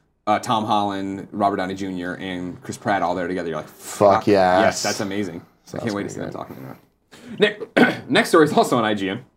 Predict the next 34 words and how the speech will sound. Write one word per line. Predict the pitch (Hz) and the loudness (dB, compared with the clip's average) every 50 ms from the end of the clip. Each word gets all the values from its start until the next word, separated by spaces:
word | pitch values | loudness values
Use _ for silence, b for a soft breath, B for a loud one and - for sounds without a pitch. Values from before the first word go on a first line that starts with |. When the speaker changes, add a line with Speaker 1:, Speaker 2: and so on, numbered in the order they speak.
| _ _ _ _ _ _ - - - - | _ _ _ _ _ _ -20 -18 -6 2
Speaker 1:
This | 160 175 165 | 2 2 2
is | 151 | 4
from | 139 143 135 | 2 4 4
Alex | 131 117 117 - 131 | 4 4 2 4 4
Osborne. | 123 120 110 101 104 104 101 - B B 175 165 B | 2 2 2 0 -4 -4 -4 -6 B B -12 -2 B
Legend | 143 180 190 190 214 196 | 4 4 6 6 4 2
of | 175 | 2
Tarzan | - 190 185 185 190 180 185 185 175 165 | 4 4 6 6 8 6 6 4 6 6
writer | 170 180 175 170 160 160 | 6 6 6 6 4 4
in | 160 151 | 2 2
talks | - 147 170 196 190 - | 4 6 6 6 6 2
for | - 143 | -2 -2
Suicide | 135 - 170 180 165 170 165 156 156 156 | 0 2 2 2 4 4 4 2 2 2
Squad | 156 151 147 147 147 147 | 2 4 6 6 4 4
two. | - - 160 143 123 - - - _ _ _ _ _ _ _ _ - - | 6 8 10 10 8 6 -2 -12 _ _ _ _ _ _ _ _ 0 4
Adam | 160 180 180 165 147 135 | 4 4 6 4 2 0
Kozad | - - 202 226 233 180 131 110 101 101 | 2 4 4 4 4 4 2 0 0 0
is | 113 120 | -4 -4
currently | - 180 170 160 151 135 | -4 -4 -2 0 0 0
in | 120 | 2
talks | 151 135 135 131 | 2 0 0 0
with | - 120 | -2 -2
Warner | 120 123 117 | -2 0 0
Bros. | 117 120 135 131 | 0 0 -2 -2
to | 110 101 | -6 -10
pen | - - 139 135 143 147 | -6 -4 -2 0 -2 -2
Suicide | 139 - 131 127 123 127 110 110 | -2 0 -2 0 0 -2 -4 -4
Squad | 110 - - 113 110 - | -4 -2 -2 -2 -2 -2
two. | - 233 208 151 113 B B B B 202 | -2 0 2 2 0 B B B B -8
According | B 135 170 185 180 160 | B 4 4 4 4 6
to | 160 | 4
The | 170 | 4
Hollywood | 165 165 156 156 151 | 6 6 6 4 6
Reporter, | 135 139 135 - 185 208 170 135 135 135 - | 4 2 4 6 6 8 8 6 4 2 -4